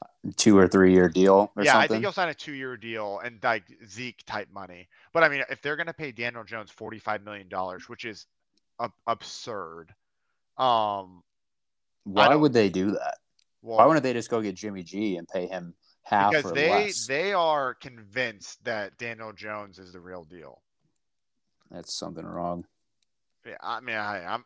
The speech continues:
Speaker 2: I'm, I'm with you. I, I don't think so. But, I mean, I, why would you let Saquon go? He's your entire offense.
Speaker 1: Right.
Speaker 2: But the problem is, you gonna pay someone a four-year deal who's tore his A C L?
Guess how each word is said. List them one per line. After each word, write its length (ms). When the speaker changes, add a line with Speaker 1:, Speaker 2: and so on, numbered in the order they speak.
Speaker 2:
I'm, 380
I'm 220
with 160
you. 120
I, 360
I 200
don't 180
think 200
so. 280
But, 340
I 60
mean, 260
I, 220
why 240
would 180
you 60
let 160
Saquon 340
go? 120
He's 160
your 120
entire 400
offense. 560
Speaker 1:
Right. 280
Speaker 2:
But 80
the 60
problem 280
is, 240
you 340
gonna 220
pay 380
someone 360
a 80
four-year 420
deal 280
who's 160
tore 200
his 100
A 120
C 160
L? 240